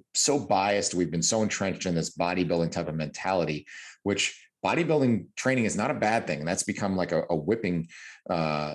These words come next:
you know, post for, for, for a lot of people. But, uh, you know, bodybuilding training is not a bad thing. I'm actually gonna have a friend of mine who's a pro bodybuilder on the show at some point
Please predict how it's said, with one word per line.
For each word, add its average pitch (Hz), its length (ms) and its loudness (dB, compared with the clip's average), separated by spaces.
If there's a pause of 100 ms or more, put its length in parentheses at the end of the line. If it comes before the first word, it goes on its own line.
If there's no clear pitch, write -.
you 90 240 -4
know, 80 480 -2
post 90 300 0
for, 87 160 0
for, 85 240 0
for 85 140 -2
a 82 40 2
lot 85 220 0
of 82 80 -6
people. 85 220 -2
But, 90 240 -2
uh, 98 100 -2
you 95 120 -4
know, 87 100 0
bodybuilding 139 500 2
training 113 200 0
is - 60 -4
not 104 100 -2
a - 120 -6
bad 113 240 0
thing. 76 140 -2
I'm 82 80 -2
actually 110 220 -2
gonna 90 120 0
have 90 140 -4
a 82 40 -10
friend 107 280 0
of 87 40 0
mine 85 260 0
who's 82 180 -2
a 78 80 -4
pro 95 240 -2
bodybuilder 78 520 0
on 76 100 -6
the 76 60 -8
show 78 220 -2
at 73 100 -6
some 78 180 -4
point 78 280 -6